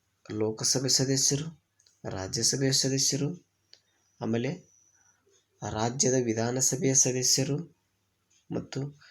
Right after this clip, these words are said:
ಕೇಂದ್ರಾಡಳಿತ ಪ್ರದೇಶಗಳಿರುವಂಥ ವಿಧಾನಸಭೆಯ ಸದಸ್ಯರು ಮಾತ್ರ ಇಲ್ಲಿ ಏನ್ ಮಾಡ್ತಾರೆ? ರಾಷ್ಟ್ರಪತಿ ಅವ್ರಿಗೆ ಎಲೆಕ್ಷನ್ ಒಳಗೆ ಮತದಾನವನ್ನು ಮಾಡ್ತಾರೆ. ಆದ್ರೆ ಉಪರಾಷ್ಟ್ರಪತಿ ಚುನಾವಣೆಯಲ್ಲಿ ಕೇವಲ ಸಂಸತ್ತಿನ ಎರಡು ಸದನಗಳ ಸದಸ್ಯರು ಮಾತ್ರ ಏನ್ ಮಾಡ್ತಾರೆ?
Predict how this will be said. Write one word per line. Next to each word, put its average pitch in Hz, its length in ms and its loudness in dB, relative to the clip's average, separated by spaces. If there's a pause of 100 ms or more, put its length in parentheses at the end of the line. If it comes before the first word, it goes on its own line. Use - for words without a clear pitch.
(300)
ಕೇಂದ್ರಾಡಳಿತ 127 640 -2
ಪ್ರದೇಶಗಳಿರುವಂಥ 127 960 0
ವಿಧಾನಸಭೆಯ 131 1120 -2 (520)
ಸದಸ್ಯರು 120 540 -2
ಮಾತ್ರ 117 520 -4
ಇಲ್ಲಿ 127 200 0
ಏನ್ 120 140 -2
ಮಾಡ್ತಾರೆ? 120 480 -8 (440)
ರಾಷ್ಟ್ರಪತಿ 113 680 -4
ಅವ್ರಿಗೆ 113 260 -2 (960)
ಎಲೆಕ್ಷನ್ 117 300 -4
ಒಳಗೆ 135 380 -4 (360)
ಮತದಾನವನ್ನು 110 640 -4
ಮಾಡ್ತಾರೆ. - 460 -10 (400)
ಆದ್ರೆ 113 420 -6 (960)
ಉಪರಾಷ್ಟ್ರಪತಿ 147 800 -2
ಚುನಾವಣೆಯಲ್ಲಿ 131 760 2
ಕೇವಲ 151 600 2
ಸಂಸತ್ತಿನ 139 680 -2
ಎರಡು 139 300 4
ಸದನಗಳ 131 560 0
ಸದಸ್ಯರು 123 600 -2
ಮಾತ್ರ 117 500 -4
ಏನ್ 120 160 2
ಮಾಡ್ತಾರೆ? 117 320 -4